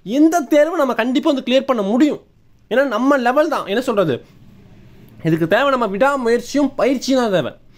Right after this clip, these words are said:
அந்த பயிற்சியும் விடாமுயற்சியும் இருந்தா கண்டிப்பா சொல்றேன், வரக்கூடிய குரூப் ஃபோர் நீங்க அடிச்சிடுவீங்க. ஓகேவா? அதனால வந்து நம்பி படிங்க. அதே மாதிரி ஒரு சின்ன எக்ஸாம்பிள் சொல்றேன். ஓகேவா? சின்ன எக்ஸாம்பிள் சொல்றேன். இந்த குரூப் ஃபோர் இருக்குல்ல, ஒரு எடுத்துக்காட்டு சொல்றேன். குரூப் ஃபோர் இருக்குல்ல, இந்த குரூப் ஃபோரை நம்ம கையில இருக்க கடைசி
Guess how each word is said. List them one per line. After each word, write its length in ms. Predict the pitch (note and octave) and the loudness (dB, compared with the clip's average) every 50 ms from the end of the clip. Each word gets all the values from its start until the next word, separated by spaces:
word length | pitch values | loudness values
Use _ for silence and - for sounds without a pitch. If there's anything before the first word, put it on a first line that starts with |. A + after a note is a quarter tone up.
| - - - - - | -20 -20 -20 -10 -4
அந்த 240 | - G3+ G#3 G#3+ G#3 | -2 0 0 0 0
பயிற்சியும் 580 | - G#3 B3 D4 C4 - - D4+ D4+ A#3+ A3 | 0 0 0 0 -2 0 0 2 2 2 0
விடாமுயற்சியும் 540 | G#3+ B3 C4+ C4+ B3+ B3 A#3+ - - B3+ A3 | 0 0 0 0 -2 -2 -4 -2 -2 -4 -4
இருந்தா 340 | G3+ G3+ G#3 G3 G3+ G#3 A#3 | -2 -2 -2 0 0 0 0
கண்டிப்பா 500 | A3+ - G3 G3+ A3 A3 A#3+ A3 B3+ A#3+ | -2 -4 -6 -6 -6 -6 -6 -6 -4 -4
சொல்றேன், 340 | A#3 - E3+ F3 G3+ G#3+ F#3+ | -4 -4 -2 0 0 0 0
வரக்கூடிய 420 | E3 E3 F#3 F#3 F#3 F#3 F3 D#3+ | 0 -2 -2 -2 -4 -4 -4 -4
குரூப் 180 | D3+ F3 F3+ D#3+ | -4 -4 -4 -4
ஃபோர் 100 | F#3+ G3+ | -4 -4
நீங்க 240 | G3+ G3 E3 C3 C#3 | -4 -4 -4 -4 -4
அடிச்சிடுவீங்க. 420 | E3 F#3 - A#3 F#3 F#3 D#3 A2+ - - _ _ _ _ _ _ | -4 -6 -4 -4 -2 -2 -2 -4 -8 -14 _ _ _ _ _ _
ஓகேவா? 80 | - F3 | 0 2
அதனால 360 | E3+ D3+ D3+ E3+ G3+ A#3 A#3 | 2 2 2 0 0 0 0
வந்து 160 | A#3 B3 A#3+ | 0 0 0
நம்பி 340 | G3 F3 F3 A3+ C#4 D4 G4 | 0 0 0 2 2 2 2
படிங்க. 540 | - - A#3+ G#3 G3+ F#3 E3+ E3 F#3+ G#3+ - - - - - - - - | 2 0 0 0 0 0 0 0 0 0 -2 -6 -12 -20 -20 -20 -16 -8
அதே 300 | - C#3 F#3+ A#3+ C#4 D4 | -4 -2 0 2 0 0
மாதிரி 280 | C4+ A#3 A3 A3+ C4+ C#4+ | 0 -2 -2 -2 -2 -2
ஒரு 220 | C4 A#3+ A#3 A#3 - | -2 0 -2 -2 -2
சின்ன 260 | - D#4 D4+ D#4+ C#4+ | 0 2 4 4 4
எக்ஸாம்பிள் 300 | A3+ F#3 G3+ A3 G3+ F#3 | 2 2 0 -2 -2 -2
சொல்றேன். 320 | D#3+ D#3 C3 A#2 A2+ G#2 - _ _ _ _ C#3 | -2 -2 -4 -6 -6 -12 -16 _ _ _ _ -10
ஓகேவா? 160 | D#3 D3+ D3+ | -8 -8 -8
சின்ன 320 | D3+ - G#3 A#3 B3 A#3 F#3+ | -6 -6 -6 -4 -2 -2 -2
எக்ஸாம்பிள் 240 | E3 F3+ F#3 E3 | 0 0 -2 -2
சொல்றேன். 380 | C3+ - C#3 A#2+ C3+ D#3 G3+ D#4 - - - - - _ _ | -2 -4 -4 -4 -2 -2 -2 -4 -6 -12 -20 -20 -20 _ _
இந்த 240 | - A3 A#3 A#3+ A3 | -6 -2 -2 -2 -2
குரூப் 380 | G#3 B3+ - A4+ A4 - - | 0 0 0 0 0 0 0
ஃபோர் 120 | C#4 A#3+ G3+ | 0 0 0
இருக்குல்ல, 320 | F#3 - E3+ E3+ F#3 F#3+ - _ | -2 -4 -4 -4 -4 -4 -8 _
ஒரு 180 | - D#3+ D#3+ E3+ | -8 -6 -4 -4
எடுத்துக்காட்டு 340 | F3+ G#3 G3+ - G3+ F3 D3+ | -4 -4 -4 -2 -4 -4 -4
சொல்றேன். 220 | D3 A#2+ A2 A2 | -6 -10 -10 -12
குரூப் 420 | A2 C#3+ C#3+ G3+ C4 D#4+ E4 - C#4+ | -12 -8 -6 -2 -2 -2 0 0 0
ஃபோர் 120 | A#3 F#3 | 0 0
இருக்குல்ல, 300 | E3 - D3 D#3 E3+ E3+ - - - - G3 E3+ | -2 -4 -6 -8 -8 -8 -10 -16 -20 -20 -18 -10
இந்த 180 | - F#3 G#3 A3 | -6 -4 -2 -2
குரூப் 360 | G3 G3 C4+ F4+ G4+ - - | -2 0 2 2 2 2 2
ஃபோரை 240 | B3+ G3+ F#3+ A3+ C#4 | 0 0 0 0 -2
நம்ம 200 | D4 A#3 G3+ G3 | -4 -4 -4 -4
கையில 120 | F#3 - | -2 0
இருக்க 280 | F4 F#4 B3+ B3 A3 G#3 | 0 0 0 0 -2 -4
கடைசி 520 | - G#3+ G#3 B3+ B3+ - - F4+ F4+ E4 | -4 -4 -4 -4 -4 -2 0 2 2 2